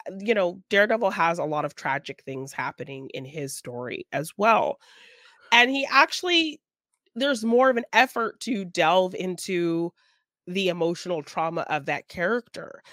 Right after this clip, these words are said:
So the fact that the same director was able to, at least on some degree, tap into the darkness and tragedy of one character, but doesn't really do it with this one is just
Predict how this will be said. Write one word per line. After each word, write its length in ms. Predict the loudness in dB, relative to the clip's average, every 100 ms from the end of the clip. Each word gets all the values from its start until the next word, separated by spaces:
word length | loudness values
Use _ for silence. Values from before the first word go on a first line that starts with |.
| _
So 120 | -6
the 100 | -4
fact 300 | -2 -2 -4
that 100 | -12
the 80 | -12
same 300 | -6 -4 -4
director 400 | 0 0 0 -4
was 180 | -6 -4
able 240 | -4 -4 -6
to, 180 | -4 -4
at 140 | -4
least 340 | -6 -6 -8 0
on 180 | 0 2
some 280 | 0 -2 -2
degree, 340 | -6 -4 -4
tap 400 | -6 -4 -4 -4
into 580 | -8 -10 -8 -8 -6 -8 -12 _ _ _
the 240 | -8 -8 -8
darkness 720 | -6 -4 -4 -6 -8 -8 -10 -14
and 220 | -10 -10 -10
tragedy 720 | -6 -6 -6 -10 -12 -12 -14
of 200 | -14 -14
one 280 | -6 -4 -4
character, 540 | -6 -8 -8 -10 -12 -12 -20 _ _ 2
but 160 | 2 2 -4
doesn't 320 | 2 2 0
really 200 | -4 -6
do 200 | -6 -4 -6
it 60 | -8
with 140 | -10
this 220 | -10 -10
one 220 | -12 -12
is 220 | -10 -10 -8
just 480 | -8 -8 -10 -16